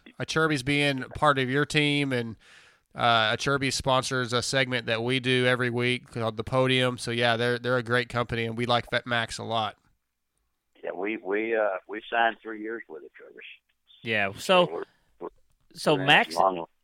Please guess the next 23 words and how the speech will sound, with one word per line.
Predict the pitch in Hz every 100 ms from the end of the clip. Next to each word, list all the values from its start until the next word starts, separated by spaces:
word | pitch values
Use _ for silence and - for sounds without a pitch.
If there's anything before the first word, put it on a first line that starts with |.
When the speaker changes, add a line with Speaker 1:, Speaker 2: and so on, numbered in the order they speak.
| _ -
Speaker 3:
Max | 139 143 208 -
is | 156
not | 143 131
an | 120
A | 120 143 151
rider | 117 104 101 95
yet, | 92 95 95
right? | 101 127 127
He | 139 147 143
will | 131 113
be. | 123
He'll | 127 160
race | 135 113
B | 104 127 175
this | 113 101 -
year, | 101 92
right? | 92 120 - _ _ _ _ _ _ -
Speaker 2:
Oh | 175 190
yeah, | 143 90 90
yeah. | 101 82
He'll | 127 135
still | - 117 104
be. | 95 90